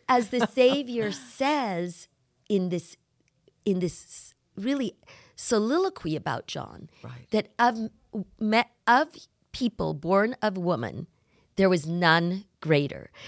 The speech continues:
Speaker 1: And I love that same, in that same phrase, he says, "Nevertheless,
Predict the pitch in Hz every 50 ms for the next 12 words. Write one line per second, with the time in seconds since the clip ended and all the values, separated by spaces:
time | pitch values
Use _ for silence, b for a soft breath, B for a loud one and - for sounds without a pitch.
0 | B B B - 226 214 202 220 220 220 226 269 320 415 - - 359 285 202 -
1 | - - 277 294 330 349 339 - - 269 262 240 233 - - - 269 294 392 466
2 | - - 262 214 196 185 - - 196 202 - - b b b b b 190 202 220
3 | 240 277 339 330 - 415 - 202 165 143 - - - - - - - -